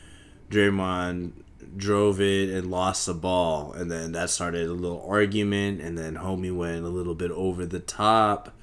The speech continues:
and then started talking shit. Draymond went over the top and started talking shit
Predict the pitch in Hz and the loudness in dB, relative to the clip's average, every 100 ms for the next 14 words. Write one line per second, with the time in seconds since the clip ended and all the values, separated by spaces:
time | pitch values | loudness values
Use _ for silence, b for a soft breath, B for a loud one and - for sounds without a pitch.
0 | B B B B - 90 90 85 - 95 | B B B B -10 -6 -4 -2 0 0
1 | 92 87 95 90 85 - - 110 110 101 | 0 -2 -4 -4 -6 -4 -2 2 4 4
2 | 98 - B B B 120 123 127 117 113 | 2 -2 B B B 6 8 8 6 6
3 | 110 107 98 95 - 107 104 95 90 - | 4 4 2 0 4 6 6 4 0 0
4 | 98 95 92 95 92 92 87 - 113 107 | 0 0 0 -2 -2 -4 -2 2 4 6
5 | 101 - | 4 0